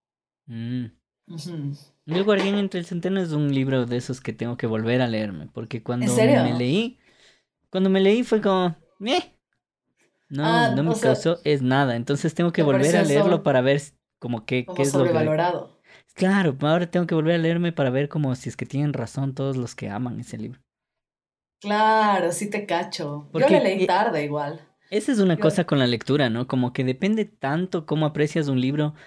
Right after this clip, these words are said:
Speaker 1: de cuándo lo estás leyendo, de, y de
Speaker 2: Sí.
Speaker 1: qué estás sintiendo cuando lo estás leyendo, es focazo.
Speaker 2: Sí, sí creo, pero igual yo, yo a ese, por ejemplo, le leí ya tarde, tipo veintiséis, veintisiete.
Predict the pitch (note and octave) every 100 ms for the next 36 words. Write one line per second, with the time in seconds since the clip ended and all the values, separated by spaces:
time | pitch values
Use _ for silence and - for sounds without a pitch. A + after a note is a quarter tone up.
0 | - _ _ B2 B2 A#2+ A#2 _ _ -
1 | B2+ D#3+ F3 C#3+ B2 B2+ C#3 B2 A2+ C#3+
2 | E3+ A#2 - _ C3 B2+ - C3 B2 A2+
3 | G#3+ F#3 C#3+ D3+ D3 - B2+ A2 A#2+ C#3+
4 | D3+ B2 A#2 - A#2 B2 A#2 A#2+ E3+ D#3
5 | - D#3 - D#3+ - _ _ _ _ _
6 | _ _ _ _ - A3+ G#3 A#3 - F3
7 | E3 D#3 F#3 F#3+ G3+ G3+ A3 - F#3+ G3+
8 | G#3 B3 C4 - G3 G#3+ A#3 A#3 F#3+ E3+
9 | F3+ F3+ F3 - E3 D#3+ D#3 D3+ F3+ -
10 | D#3 C#3+ D#3+ _ _ _ D#3 D#3 D#3 -
11 | D#3 - C#3+ C#3 E3 D#3 D3+ D3 C#3+ -
12 | D3 D3 C3+